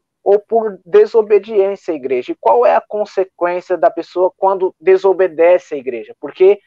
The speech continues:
a igreja é o próprio Cristo. Colossenses um dezoito diz que Cristo é a cabeça do corpo, que é a igreja. E nós, quando somos batizados, somos introduzidos nesse corpo místico que é a igreja.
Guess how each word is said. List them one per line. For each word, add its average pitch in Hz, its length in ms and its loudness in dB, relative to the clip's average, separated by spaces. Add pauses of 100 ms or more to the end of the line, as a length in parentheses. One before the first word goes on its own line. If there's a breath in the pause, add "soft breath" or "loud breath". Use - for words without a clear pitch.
(140)
a 190 140 2
igreja 220 400 4
é 220 40 2
o 208 40 0
próprio 220 420 0
Cristo. - 460 -10 (400)
Colossenses 180 640 -4
um 196 160 -8
dezoito 175 400 -2
diz 349 240 -8
que 330 140 -14
Cristo 233 600 -8
é 220 80 2
a 214 40 0
cabeça 196 520 0
do 202 140 -4
corpo, 202 380 0
que 175 100 -6
é - 20 -2
a 139 40 -4
igreja. 107 360 -14 (680)
E 143 80 -12
nós, 190 400 0
quando 185 340 -2
somos 170 420 -4
batizados, 156 920 -2 (280)
somos 208 420 -2
introduzidos 233 840 -4
nesse 208 340 -8
corpo 208 400 0
místico 190 640 -10
que - 80 -4
é 220 60 0
a - 20 -2
igreja. 226 460 -2